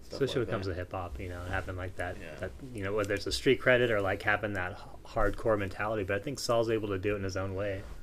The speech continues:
Speaker 1: Mm-hmm.
Speaker 2: Um, and whether that's talking about modern things that are happening now, ra-, rather than, like, money and women and things like that, he puts a relative spin on it that's unique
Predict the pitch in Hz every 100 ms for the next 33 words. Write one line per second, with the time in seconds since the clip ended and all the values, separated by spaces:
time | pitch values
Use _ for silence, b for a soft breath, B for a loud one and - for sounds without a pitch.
0 | - 95 98 101 87 92 - - 101 98
1 | 101 98 95 - 95 104 101 95 95 98
2 | 95 95 92 95 92 95 98 101 92 95
3 | 92 95 90 92 98 101 110 104 98 101
4 | 104 101 101 98 98 92 92 92 95 95
5 | 92 92 90 87 95 b b b 107 98
6 | 95 92 92 101 98 92 90 101 95 101
7 | 107 - - - - 110 107 98 101 98
8 | 90 - 101 101 98 92 92 - - 95
9 | 92 92 92 -